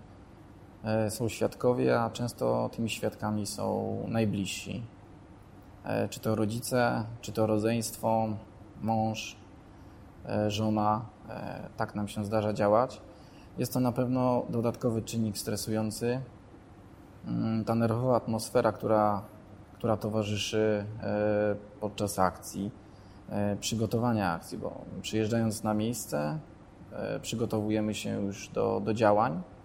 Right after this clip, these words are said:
No i tutaj jest ta presja, e, bliskich, często agresja, często popędzanie, często,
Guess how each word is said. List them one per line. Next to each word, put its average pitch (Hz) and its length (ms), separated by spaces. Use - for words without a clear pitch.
No 117 240
i 117 80
tutaj 117 300
jest 110 160
ta 110 100
presja, 113 720
e, 101 40
bliskich, 110 480
często 104 380
agresja, 123 680
często 110 360
popędzanie, 117 1040
często, 104 800